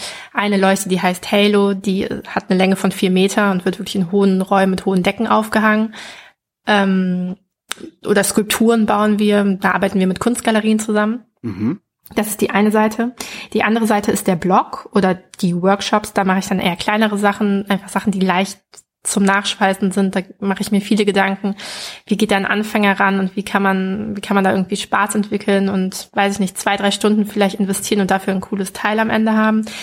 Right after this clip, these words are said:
Speaker 1: Das sind dann eher so kleine Regale oder mal eine Ablage, ähm, ein kleiner Couchtisch, eine Garderobe.
Speaker 2: Hm.
Speaker 1: Das sind dann so Projekte, die recht überblickbar sind, ähm,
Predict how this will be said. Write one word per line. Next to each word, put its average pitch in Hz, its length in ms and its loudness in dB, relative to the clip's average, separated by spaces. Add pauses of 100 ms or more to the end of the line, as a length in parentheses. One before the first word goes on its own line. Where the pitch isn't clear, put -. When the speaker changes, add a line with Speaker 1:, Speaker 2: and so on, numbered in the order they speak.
(140)
Speaker 1:
Das 202 200 0
sind 202 160 2
dann 202 120 2
eher 190 240 2
so 190 100 -6
kleine 190 460 0
Regale 185 640 2
oder 185 240 -2
mal 180 560 -2 (420)
eine 196 180 2
Ablage, 185 1080 0
ähm, 185 240 -2
ein 185 100 -4
kleiner 202 320 0
Couchtisch, 185 920 -2 (1300)
eine 208 100 2
Garderobe. 190 800 2 (160)
Speaker 2:
Hm. 131 120 4
Speaker 1:
Das 180 140 -2
sind 196 140 0
dann 202 180 2
so 180 400 -4 (480)
Projekte, 208 460 0
die 190 160 0
recht 202 240 -2
überblickbar 202 540 0
sind, 202 540 -4
ähm, 180 520 -10